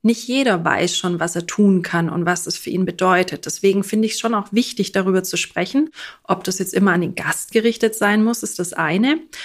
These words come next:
Aber es zumindest eben mit Branchenmitbegleitern zu teilen. Ich denke, das ist schon heute noch ein, ein ganz wichtiger Aspekt. Und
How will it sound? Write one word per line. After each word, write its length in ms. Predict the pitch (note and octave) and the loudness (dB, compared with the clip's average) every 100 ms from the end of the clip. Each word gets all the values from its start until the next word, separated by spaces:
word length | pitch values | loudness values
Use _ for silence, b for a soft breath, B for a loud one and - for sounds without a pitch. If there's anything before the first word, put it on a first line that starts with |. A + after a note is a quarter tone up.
| B | B
Aber 160 | G3 G3 | 2 2
es 160 | G3 - | 0 0
zumindest 560 | F#3+ G#3 A#3 A3+ A3 | 2 2 2 0 -2
eben 300 | - G3+ G3+ | -2 2 2
mit 160 | G3 F#3+ | 2 -2
Branchenmitbegleitern 1200 | - D#3+ G3 G3 F#3+ F#3 - - F#3 F#3 G3 F#3+ | -4 -2 2 4 4 2 -6 -2 -2 0 -2 -4
zu 180 | - - | -6 -8
teilen. 460 | - F#3 G3+ F3 | -2 2 2 0
Ich 120 | E3+ | -2
denke, 280 | - E3+ F3+ | -4 -4 -4
das 200 | E3+ E3+ | -6 -4
ist 160 | F#3+ - | -4 -2
schon 320 | F#3+ G3 G3 | 2 2 4
heute 300 | F#3+ F#3+ G3 | 4 2 2
noch 220 | F#3+ E3+ | 0 0
ein, 280 | F3+ F3 E3+ | 0 0 -2
ein 100 | E3+ | -2
ganz 280 | F3 F3 F3 | -2 -2 0
wichtiger 440 | F#3 F#3 D3+ D#3 F2 | -2 -2 -6 -4 -4
Aspekt. 540 | - - - - - B B B B - | -6 -10 -12 -14 -20 B B B B 0
Und 400 | F#3 F#3+ - | 2 2 -2